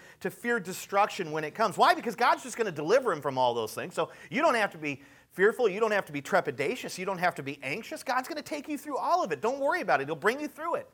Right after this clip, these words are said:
That's what Eliphaz is promising. And we do see this principle in another Psalm, Psalm thirty-one, verse twenty-one and twenty-two.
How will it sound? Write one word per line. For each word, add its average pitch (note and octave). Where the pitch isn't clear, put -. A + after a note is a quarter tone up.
That's F3
what F3+
Eliphaz B2+
is G2
promising. F2+
And D3+
we D#3
do G3+
see E3+
this E3
principle D3+
in C3+
another C3
Psalm, C#3
Psalm C3
thirty-one, C3
verse B2
twenty-one B2
and A2
twenty-two. C#3